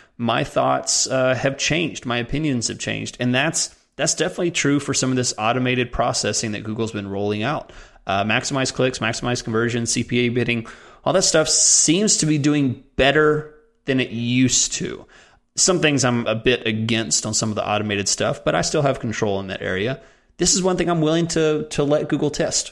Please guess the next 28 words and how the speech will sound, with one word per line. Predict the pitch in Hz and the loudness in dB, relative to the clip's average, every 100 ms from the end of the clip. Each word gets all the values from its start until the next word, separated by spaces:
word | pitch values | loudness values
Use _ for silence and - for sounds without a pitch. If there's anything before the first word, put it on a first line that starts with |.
| - - | -10 0
I | 135 156 | 4 4
am | 156 143 | 4 4
letting | 139 147 147 139 | 4 4 2 2
Google | 131 135 123 | 2 2 2
roll | 120 123 127 | 2 2 4
it | 120 | 4
out | 120 170 - - - | 2 0 -4 -12 -4
and, | 117 113 113 113 120 | -2 0 0 -2 0
uh, | 110 110 107 - - _ | 2 2 0 -8 -20 _
give | 127 131 127 | 2 2 4
them | 135 131 | 2 4
the | 120 | 2
benefit | 120 131 131 135 - | 2 0 0 -2 0
of | 113 107 | -4 -2
the | |
doubt, | 101 104 110 110 170 190 - | -4 -2 -2 0 -2 -2 -6
uh, | - 113 113 | -2 0 0
that | 113 110 | 0 -4
it | 110 | -4
could, | - 104 98 - | -4 -4 -6 -8
could | 101 101 | -8 -6
work. | 127 127 190 - - - _ | -2 0 -2 -4 -18 -20 _
And | 135 | -2
if | 123 | 0
it | - 110 - | -2 -4 -4
doesn't, | 113 202 226 - - - _ _ _ | 0 0 -2 -6 -14 -16 _ _ _
I | - 131 | -8 -4
can | - | -2